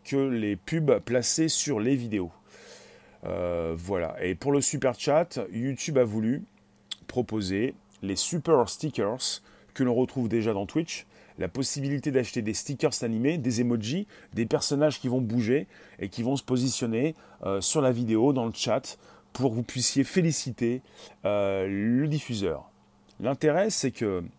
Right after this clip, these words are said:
comme d'autres plateformes chinoises, par exemple, anglo-saxonnes, l'intérêt, c'est de pouvoir montrer que vous avez soutenu quelqu'un.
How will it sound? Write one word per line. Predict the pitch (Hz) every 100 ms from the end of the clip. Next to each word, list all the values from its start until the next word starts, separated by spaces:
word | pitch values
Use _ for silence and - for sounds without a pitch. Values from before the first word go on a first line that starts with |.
| _ _ - -
comme | - 113
d'autres | 139 156
plateformes | 143 127 - 123 90 - - - - -
chinoises, | - 123 120 170 202
par | 143 95
exemple, | 95 117 190 - - _ - - -
anglo-saxonnes, | 107 101 104 - 113 - 196 147
l'intérêt, | 127 156 156 214
c'est | 208 143
de |
pouvoir | - 139 135 156 202 190 - - -
montrer | 117 165 190 - 214 208
que |
vous | 135 139
avez | 147 147
soutenu | - 208 202 185
quelqu'un. | 170 139 117